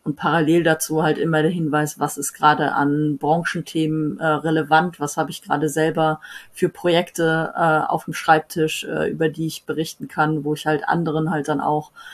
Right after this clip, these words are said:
äh, von meinen Erfahrungen berichten kann, so dass sie selber halt vielleicht eine gute, äh, Fehlerkultur, ein gutes Learning, äh, bekommen und selber nicht in die, die Falle tappen. Äh, es sollte halt immer ein Mix aus, äh, eigenen,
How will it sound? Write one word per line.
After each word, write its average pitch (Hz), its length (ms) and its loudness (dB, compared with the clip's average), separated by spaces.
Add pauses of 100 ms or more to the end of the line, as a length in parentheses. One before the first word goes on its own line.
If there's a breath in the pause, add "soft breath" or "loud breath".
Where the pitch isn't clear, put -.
(200 loud breath)
äh, 143 180 -2
von 156 180 -4
meinen 156 260 4
Erfahrungen 156 640 2
berichten - 420 -2
kann, 151 340 0
so 147 140 -2
dass 156 200 -6
sie 156 120 -2
selber 156 340 2
halt 151 160 0
vielleicht 151 480 -2 (220)
eine 165 100 0
gute, 156 540 2
äh, 160 180 0
Fehlerkultur, 170 800 2
ein 165 140 0
gutes 156 380 -6
Learning, 165 560 2
äh, 156 200 0
bekommen 160 400 0
und 151 160 -2
selber 160 280 2
nicht 156 180 -4
in 160 80 -2
die, 156 460 0
die 147 100 -2
Falle 156 380 2
tappen. 156 440 -4 (480 loud breath)
Äh, 147 200 2
es 156 100 -2
sollte 175 260 2
halt 147 160 4
immer 180 220 2
ein 165 160 4
Mix - 320 -2
aus, 156 380 2
äh, 147 340 -2 (340 soft breath)
eigenen, 175 580 2